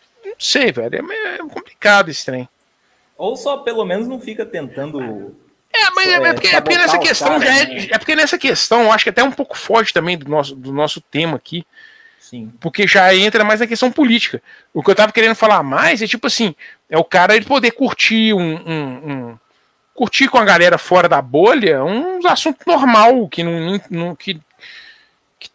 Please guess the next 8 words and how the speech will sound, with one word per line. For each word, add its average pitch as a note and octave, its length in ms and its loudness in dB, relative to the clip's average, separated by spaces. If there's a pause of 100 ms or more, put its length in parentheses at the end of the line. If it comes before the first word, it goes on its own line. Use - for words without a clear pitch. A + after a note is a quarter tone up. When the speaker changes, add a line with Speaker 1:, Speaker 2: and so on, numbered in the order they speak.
(160)
Speaker 1:
tenha A#3 380 4
relação F#3+ 800 2
com D3 480 0
o D3+ 100 4
assunto, A#3+ 520 0
mas G3+ 240 0
não C4 280 2 (640)
diretamente, F#3+ 920 0